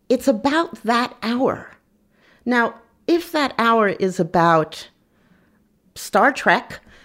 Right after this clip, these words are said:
<laughs> and it still illuminates something about the world we live in, and it's compellingly conveyed, that's worthwhile. So it's all about the relationship with the audience.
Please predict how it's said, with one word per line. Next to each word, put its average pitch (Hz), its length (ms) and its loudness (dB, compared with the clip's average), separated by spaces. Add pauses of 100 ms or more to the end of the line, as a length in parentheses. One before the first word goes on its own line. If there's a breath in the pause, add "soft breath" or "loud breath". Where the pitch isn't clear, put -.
(200 soft breath)
<laughs> - 400 -20
and 302 840 2
it 269 120 2
still 370 480 2
illuminates 247 680 2
something 269 360 0
about 214 260 0
the 208 80 2
world 240 420 2
we 226 140 -2
live 240 360 0
in, 190 400 -2 (1000 soft breath)
and 294 280 4
it's - 200 -2
compellingly 247 960 0
conveyed, 233 720 -4 (200 loud breath)
that's 381 500 -6
worthwhile. 240 840 -4 (220 loud breath)
So 311 180 -2
it's - 120 -2 (120)
all 415 240 2
about 214 300 2
the 170 60 -6
relationship 160 680 -4
with 135 120 -8
the 123 140 -4
audience. - 680 -12